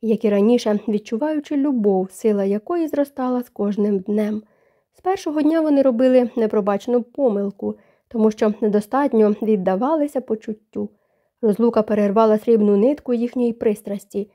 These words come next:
Вони опинилися у порожнечі, стогнавши від невгамовної пристрасті, від безнадійності, яка здавалася їм вічною,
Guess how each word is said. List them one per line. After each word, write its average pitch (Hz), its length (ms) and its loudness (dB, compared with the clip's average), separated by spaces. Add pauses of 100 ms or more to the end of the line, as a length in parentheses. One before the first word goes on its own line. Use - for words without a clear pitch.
(280)
Вони 262 180 2
опинилися 320 600 2
у 302 40 -4
порожнечі, 240 840 -2 (440)
стогнавши 320 920 0
від 302 180 0
невгамовної 226 800 2
пристрасті, 214 840 -4
від 214 220 0
безнадійності, 214 1000 0 (360)
яка 240 200 -2
здавалася 214 500 2
їм 226 240 2
вічною, 220 560 -4